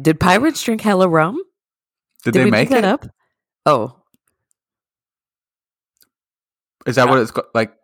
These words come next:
Speaker 2: is alcohol in barrels on a ship called rum?
Speaker 1: <laughs> I don't know.
Speaker 2: <laughs> It's a good question.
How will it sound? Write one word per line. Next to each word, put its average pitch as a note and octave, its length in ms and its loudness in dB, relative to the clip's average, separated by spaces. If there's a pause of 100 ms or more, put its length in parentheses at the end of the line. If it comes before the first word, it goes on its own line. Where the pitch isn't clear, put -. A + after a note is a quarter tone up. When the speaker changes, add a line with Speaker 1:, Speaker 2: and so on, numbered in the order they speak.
(180)
Speaker 2:
is A#2 120 -4
alcohol A2+ 480 4
in G#2+ 140 -2
barrels A2 400 2
on G#2+ 140 2
a G#2 60 -2
ship G#2+ 340 -4
called G#2+ 240 2
rum? A2 300 0 (280)
Speaker 1:
<laughs> - 220 -20
I - 100 -10 (1800)
don't - 120 -12
know. C3 60 -6
Speaker 2:
<laughs> - 300 -6 (560)
It's - 220 0
a - 20 2
good C3+ 140 2
question. D3 460 2